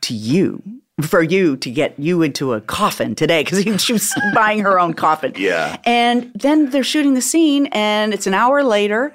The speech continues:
Speaker 1: and it's all gone.
Speaker 2: Yeah.
Speaker 1: It's all gone.
Speaker 2: Yeah,
Speaker 1: Don't
Speaker 2: yeah.
Speaker 1: even bring 'em in until it's lit.
Speaker 2: Yeah,
Speaker 1: And then
Speaker 2: yeah.
Speaker 1: don't tell 'em you're rolling. <laughs>
Speaker 2: Right,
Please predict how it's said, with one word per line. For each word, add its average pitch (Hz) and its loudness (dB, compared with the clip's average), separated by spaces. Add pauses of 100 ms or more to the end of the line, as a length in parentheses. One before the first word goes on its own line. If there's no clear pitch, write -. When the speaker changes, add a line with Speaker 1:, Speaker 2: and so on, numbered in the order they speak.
(320)
Speaker 1:
and 262 4
it's 262 0
all 285 2
gone. 254 0
Speaker 2:
Yeah. 147 -2
Speaker 1:
It's 247 -2
all 294 0
gone. 311 0
Speaker 2:
Yeah, - -4
Speaker 1:
Don't 320 4
Speaker 2:
yeah. 370 2
Speaker 1:
even 349 2
bring 262 -2
'em 269 2
in 294 4
until 220 0
it's 170 -2
lit. 151 0
Speaker 2:
Yeah, 78 0
Speaker 1:
And 156 2
then 302 6
Speaker 2:
yeah. - 2
Speaker 1:
don't 311 2
tell 269 2
'em 262 6
you're 254 4
rolling. 220 0
<laughs> 269 2
Speaker 2:
Right, 101 2